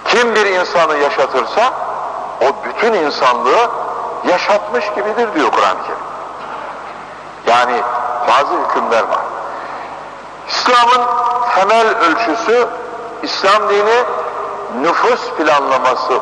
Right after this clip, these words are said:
olayına karşıdır. Ama devletin resmi bir kurum olduğu için Diyanet Teşkilatı zorlanır. Diyanet mensupları,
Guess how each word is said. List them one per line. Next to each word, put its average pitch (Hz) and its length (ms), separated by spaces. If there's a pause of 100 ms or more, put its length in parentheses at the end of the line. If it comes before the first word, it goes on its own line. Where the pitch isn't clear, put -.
(100)
olayına 165 840
karşıdır. - 540 (2250)
Ama 202 420 (1400)
devletin 196 680
resmi 196 480
bir 180 140
kurum 139 360
olduğu 113 400
için 202 260 (1800)
Diyanet 185 480 (500)
Teşkilatı 123 680 (220)
zorlanır. 151 520 (1800)
Diyanet 180 520
mensupları, 180 840